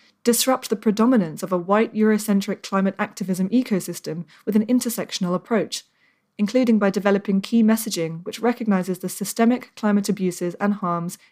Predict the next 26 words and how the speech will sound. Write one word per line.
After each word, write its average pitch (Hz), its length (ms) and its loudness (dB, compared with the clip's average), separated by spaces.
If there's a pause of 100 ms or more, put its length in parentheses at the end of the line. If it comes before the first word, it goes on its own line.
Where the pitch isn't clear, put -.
endured 202 400 2
by 180 180 0
invisibilized 185 720 -2
and 180 80 -6
socioeconomically 185 880 -2
marginalized 170 640 -6
groups. - 380 -6 (1400)
Four, 175 400 2 (600)
collect 220 340 2
evidence 185 460 -2
and 208 120 2
raise 185 200 4
awareness 175 480 0
of 202 80 -2
the 202 80 -2
disproportionate 196 840 -2
health 208 380 -2 (180)
and 185 180 0
well-being 190 460 0
impacts 190 520 -4
of 196 200 -12
air, 202 400 0
water, 180 380 -6
and 180 160 -8
soil 254 320 4
pollution 165 500 -6